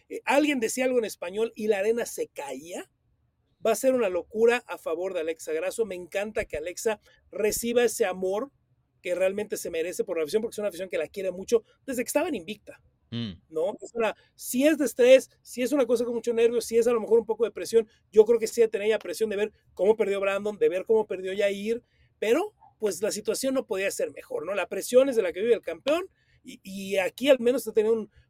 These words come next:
Speaker 1: algo mucho más favorable a tener una arena muerta como coestelar,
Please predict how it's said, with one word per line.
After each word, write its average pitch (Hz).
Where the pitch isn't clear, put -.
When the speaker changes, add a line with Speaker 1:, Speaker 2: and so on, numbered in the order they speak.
Speaker 1:
algo 339
mucho 269
más 269
favorable 262
a 233
tener 220
una 247
arena 214
muerta 240
como 185
coestelar, 262